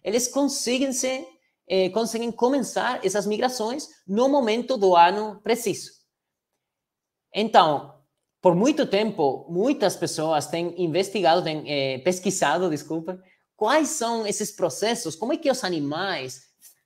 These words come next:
eh, fazem essa decisão de começar a migração, como é que eles sabem quando é o momento correto pra fazer essa migração,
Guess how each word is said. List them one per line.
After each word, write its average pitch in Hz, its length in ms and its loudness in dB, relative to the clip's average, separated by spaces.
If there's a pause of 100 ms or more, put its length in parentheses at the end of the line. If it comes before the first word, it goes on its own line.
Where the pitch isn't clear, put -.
(440)
eh, 165 380 2
fazem 202 280 0
essa 208 160 -4
decisão 180 720 -2
de 156 100 -2
começar 160 400 -4
a 170 60 -2
migração, 151 600 -6 (280)
como 214 160 0
é 262 40 -2
que 254 140 -2
eles 214 320 0
sabem 185 440 6
quando 185 280 2
é 185 100 4
o 175 40 0
momento 175 500 0
correto 165 480 0
pra 147 160 -4
fazer 151 240 -6
essa 151 180 -6
migração, 143 640 -6